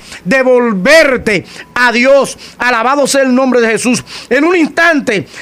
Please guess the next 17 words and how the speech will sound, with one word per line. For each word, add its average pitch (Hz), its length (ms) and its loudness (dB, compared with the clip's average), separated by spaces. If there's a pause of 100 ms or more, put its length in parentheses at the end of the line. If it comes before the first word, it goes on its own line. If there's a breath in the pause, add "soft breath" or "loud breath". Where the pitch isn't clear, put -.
(120 loud breath)
hablaré", 277 480 2
dice 302 480 2
él, 202 160 -4 (240 loud breath)
"a 254 220 0
gente 233 560 0 (240 loud breath)
del 269 220 0
reino 247 480 0 (260 loud breath)
para 294 240 2
edificar 262 680 0 (240 loud breath)
y 277 120 0
para 269 280 -2
plantar", 254 600 -2
gloria 262 320 0
al 254 60 -4
Señor, 240 440 0 (300 loud breath)
"para 269 300 0
así 392 440 0